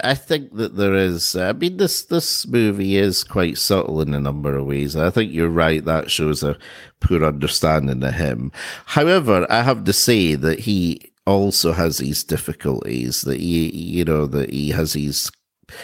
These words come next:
real limitations. I mean, I'll give you an example. When, um, you know, she is listening to the music and she's somewhat enraptured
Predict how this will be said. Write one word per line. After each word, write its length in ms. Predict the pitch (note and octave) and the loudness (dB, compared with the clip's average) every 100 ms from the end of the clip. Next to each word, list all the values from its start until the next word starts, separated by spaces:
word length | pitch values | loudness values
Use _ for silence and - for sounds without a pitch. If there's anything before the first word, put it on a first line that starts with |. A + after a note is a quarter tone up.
| - - - - | -18 -20 -20 -4
real 260 | - E2 D2+ | 2 4 4
limitations. 920 | D#2+ C2 - F#2 E2 D2 - G1+ A1+ | 2 0 0 0 2 0 -2 -2 -2
I 40 | |
mean, 140 | D#2+ F2 | 2 4
I'll 100 | F2+ | 4
give 180 | G2 E2 | 2 2
you 80 | |
an 80 | D#2 | 0
example. 800 | D#2 - F2+ D#2+ D#2+ C#2 - C2+ | -2 0 2 2 2 0 0 -2
When, 560 | C#2 D#2+ D2+ C#2+ C2+ - - - | -2 0 0 -2 -6 -8 -20 -12
um, 760 | D#2 D2+ C2+ A#1+ A#1+ B1+ - - | -8 -6 -6 -8 -12 -14 -16 -14
you 180 | - F#2 | -6 -4
know, 120 | D2 | -2
she 240 | C2+ E2+ D2+ | -2 -2 -2
is 160 | C2+ | -4
listening 420 | C2+ - - D2+ | -2 -4 -2 -6
to 120 | - C2 | -6 -6
the 100 | D#2 | -4
music 640 | E2 F2 E2+ - C#2 - | -2 0 0 0 -4 -6
and 120 | C#2 | -8
she's 180 | - D2+ | -6 -4
somewhat 520 | - E2+ E2+ D#2+ D#2+ | -2 0 0 -2 0
enraptured 880 | D#2+ D#2 F2 F#2+ - - C#2+ G#1+ - | -2 2 4 2 0 -2 -2 -4 -10